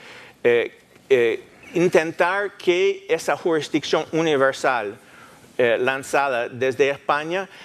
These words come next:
que sí, que sí países africanos, sudamericanos, también podían lanzarse, eh, y, y, y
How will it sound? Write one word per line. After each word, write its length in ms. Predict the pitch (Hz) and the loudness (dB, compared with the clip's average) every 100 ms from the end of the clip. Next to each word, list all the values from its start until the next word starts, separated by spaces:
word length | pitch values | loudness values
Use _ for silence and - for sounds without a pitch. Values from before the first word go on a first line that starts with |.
| - | -18
que 160 | - 175 | 2 4
sí, 220 | - 247 - - _ - | 4 -6 -10 -16 _ -14
que 140 | - 175 | 0 2
sí 380 | - 240 233 - _ - - | 2 -6 -6 -10 _ -12 0
países 680 | 160 185 190 190 - - - - | 0 0 -2 -2 -4 -12 -20 -8
africanos, 800 | - 151 - 135 156 139 127 110 | -4 -4 -6 -4 -2 -2 -4 -10
sudamericanos, 1400 | - - - 165 175 151 147 139 131 143 127 113 101 - - - - - - - - | -12 -14 -6 0 0 0 -4 -6 -6 -4 -4 -6 -10 -14 -16 -18 -20 -20 -20 -6 0
también 400 | 143 156 180 185 | 0 0 -2 -4
podían 600 | - 139 139 170 165 170 - - | -2 0 0 -2 -4 -10 -20 -14
lanzarse, 880 | - 131 139 127 160 165 - 151 151 - - - - | -4 -2 -2 -2 -2 -2 -4 -2 -2 -6 -18 -16 -2
eh, 460 | 131 120 113 - - | 0 2 -2 -4 -4
y, 640 | 117 120 123 120 113 107 | -2 0 0 0 0 0
y, 60 | 120 | -2
y 260 | 113 113 | -2 -4